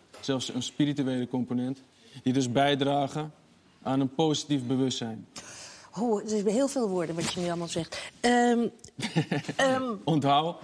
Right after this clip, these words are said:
Speaker 2: fysiek
Speaker 1: dat het bijdraagt aan een positief bewustzijn.
Speaker 2: <laughs> Ja, maar, en, maar kun je het, en hoe kan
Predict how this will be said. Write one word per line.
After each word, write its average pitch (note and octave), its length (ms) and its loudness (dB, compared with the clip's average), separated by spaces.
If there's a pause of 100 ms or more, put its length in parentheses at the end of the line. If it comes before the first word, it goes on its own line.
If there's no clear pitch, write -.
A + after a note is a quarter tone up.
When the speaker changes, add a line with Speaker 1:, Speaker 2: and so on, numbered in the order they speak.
(180)
Speaker 2:
fysiek D#4 440 2
Speaker 1:
dat D3 120 4
het D3+ 120 2
bijdraagt D#3+ 540 2
aan C#3+ 100 2
een C3+ 120 0
positief D#3 440 2
bewustzijn. C3 560 -2
Speaker 2:
<laughs> G#2 100 -6 (360)
Ja, F#3+ 200 2 (320)
maar, A#3+ 280 0 (420)
en, A#3 240 0 (240)
maar A3+ 200 -2
kun B3 180 -6
je B3+ 60 -2
het, G#3+ 220 -6 (240)
en A3 240 0
hoe A3+ 160 -4
kan F3+ 140 0